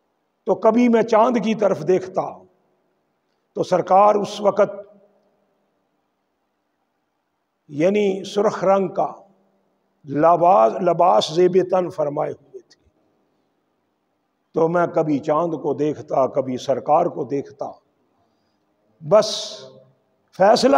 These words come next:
کر لیا، فَإِذَا هُوَ أَحْسَنُ عِنْدِي مِنَ الْقَمَرِ، کہ سرکار تو اس سے بھی زیادہ میرے نزدیک حسین و جم-، حسین ہے۔ یہ صحابہ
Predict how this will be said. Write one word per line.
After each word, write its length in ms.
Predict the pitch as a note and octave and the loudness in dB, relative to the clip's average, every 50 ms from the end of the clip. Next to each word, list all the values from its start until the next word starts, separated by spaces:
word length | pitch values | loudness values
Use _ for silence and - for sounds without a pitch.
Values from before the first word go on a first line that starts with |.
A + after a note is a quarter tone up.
| C#4 - | 2 4
کر 140 | C#4 B3 A#3+ | 4 4 4
لیا، 580 | A#3 A#3 A#3+ A#3 A3+ A3+ G#3+ F#3 - D3+ - - - _ - _ _ _ _ _ _ _ _ | 4 2 0 2 2 4 4 2 2 -2 -6 -12 -18 _ -20 _ _ _ _ _ _ _ _
فَإِذَا 680 | - E3+ F#3 F#3+ G3+ G3+ F#3+ F#3+ G3 F#3+ F#3 F3 D#3+ - | 0 2 4 4 4 4 4 4 4 6 6 6 4 2
هُوَ 340 | F#3+ F#3+ F#3 F3+ E3+ D#3+ D#3+ G#3+ | 0 2 2 4 4 4 4 2
أَحْسَنُ 520 | A#3+ - - - - - A3+ G#3 F#3+ F3+ | 0 0 -2 -12 -8 -2 0 0 0 0
عِنْدِي 560 | F3 E3+ F3 G#3 A#3 A3+ G3+ F#3 D#3+ E3+ D#3+ D3+ | -2 -4 -2 -2 -4 -4 -6 -10 -12 -14 -16 -16
مِنَ 220 | D3 D3+ C#3+ D3 | -14 -16 -16 -16
الْقَمَرِ، 540 | D3 C3+ B2+ _ - D3 C#3+ C#3+ C#3 B2+ B2+ B2 A2 G2 _ _ _ _ _ _ _ _ _ _ _ _ _ _ _ _ _ _ _ _ _ _ _ _ _ _ _ _ _ _ _ _ _ _ - | -18 -20 -20 _ -20 -20 -20 _ -20 _ _ _ _ _ _ _ _ _ _ _ _ _ _ _ _ _ _ _ _ _ _ _ _ _ _ _ _ _ _ _ _ _ _ _ _ _ _ _ -10
کہ 80 | - C#3+ | -10 -8
سرکار 580 | - - D3 C3 - - D3 D3+ D#3+ F3 E3+ | -4 -4 -6 -6 -4 -2 2 4 4 4 2
تو 260 | E3 D3+ B2+ - D#3 C#3 | 0 -2 -6 -6 -6 -6
اس 200 | C#3 A#2+ B2 - | -4 -6 -6 -8
سے 320 | - - - - G3+ F3+ | -10 -12 -6 -4 -4 -4
بھی 460 | E3 E3+ D#3+ C#3 A#2+ A2+ A2 G#2+ - _ _ _ _ _ _ _ _ _ _ _ _ _ _ - | -2 -4 -4 -6 -6 -8 -14 -18 -20 _ _ _ _ _ _ _ _ _ _ _ _ _ _ -20
زیادہ 520 | C#3+ B2+ D3 F#3 G3 G3+ G#3 G3 G3+ F#3 | -10 -2 0 2 2 2 2 2 2 2
میرے 260 | E3+ E3 D#3+ D#3 D#3+ | 2 2 0 0 0
نزدیک 500 | D3 C#3 C#3+ C3 A2+ C3 D3 C3 A#2 - - - | 0 0 0 0 0 0 -2 -2 -2 -6 -14 -16
حسین 340 | A2 - - D#3 C#3 C3 B2 | -16 -14 -12 -12 -12 -12 -12
و 60 | A2+ | -14
جم-، 160 | G#2+ A#2+ A2+ G#2+ _ _ _ _ _ _ _ _ _ _ _ _ _ _ _ _ _ _ _ _ _ _ - - | -18 -20 -20 -20 _ _ _ _ _ _ _ _ _ _ _ _ _ _ _ _ _ _ _ _ _ _ -18 -16
حسین 360 | - - F3 A3 A#3 G#3 D3+ | -10 -4 0 2 2 2 0
ہے۔ 160 | - - - - - - - _ _ _ _ _ _ _ _ _ _ _ _ _ _ _ _ _ _ _ _ _ _ _ _ C3+ | -2 -10 -16 -20 -20 -20 -20 _ _ _ _ _ _ _ _ _ _ _ _ _ _ _ _ _ _ _ _ _ _ _ _ -12
یہ 220 | C3 D#3+ E3 D3+ | -8 -6 -6 -6
صحابہ 480 | B2 - - G#2+ - A2+ G2+ F2 E2+ F2 | -6 -8 -14 -20 -18 -18 -20 -20 -20 -20